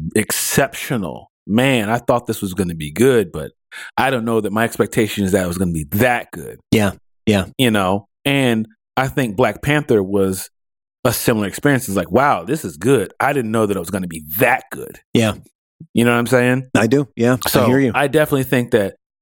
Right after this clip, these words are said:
Speaker 1: Shang-Chi is one of the better things, better Marvel origin stories.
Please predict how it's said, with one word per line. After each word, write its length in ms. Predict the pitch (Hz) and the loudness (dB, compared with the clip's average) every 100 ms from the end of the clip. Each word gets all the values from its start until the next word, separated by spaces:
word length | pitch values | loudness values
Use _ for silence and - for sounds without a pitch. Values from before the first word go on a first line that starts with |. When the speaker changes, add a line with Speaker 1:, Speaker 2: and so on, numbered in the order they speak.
| _ | _
Speaker 1:
Shang-Chi 580 | - 127 113 131 113 95 - | 0 0 0 0 2 0 2
is 480 | 113 104 98 92 - _ _ _ _ | 4 4 2 -2 -10 _ _ _ _
one 300 | - 110 123 | 0 2 2
of 160 | 110 95 | 0 0
the 100 | 107 | -2
better 680 | 87 127 123 113 107 107 - _ _ | 2 2 2 0 -2 -4 -10 _ _
things, 720 | - - 139 117 104 101 - | -4 0 2 2 0 -4 -6
better 440 | 87 120 113 110 90 | -2 0 2 0 -2
Marvel 440 | 90 107 113 104 101 | -2 0 2 2 0
origin 480 | 113 113 104 95 92 | 2 4 2 0 -6
stories. 760 | - 110 104 98 87 80 - | -2 0 2 0 -2 -6 -12